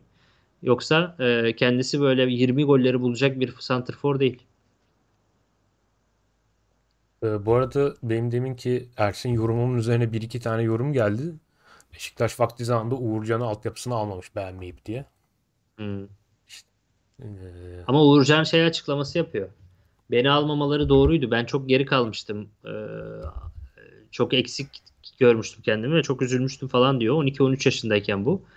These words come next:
Speaker 1: Çocuk on iki on üç yaşından sonra profesyonel idman yemeye başlıyor ama o kadar şey bir kaleci ki, e, o kadar hırslı ve çalışkan biri demek ki o, o kadar geriden gelip,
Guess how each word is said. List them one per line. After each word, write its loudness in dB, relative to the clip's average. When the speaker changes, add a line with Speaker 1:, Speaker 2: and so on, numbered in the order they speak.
Speaker 1:
Çocuk 2
on 6
iki 4
on 4
üç 0
yaşından 2
sonra 0
profesyonel 0
idman 0
yemeye 2
başlıyor 0
ama 2
o 0
kadar -4
şey 2
bir 0
kaleci 0
ki, -4
e, -14
o -8
kadar 6
hırslı 0
ve 4
çalışkan 0
biri 2
demek 0
ki -2
o, 4
o 2
kadar 6
geriden 4
gelip, -2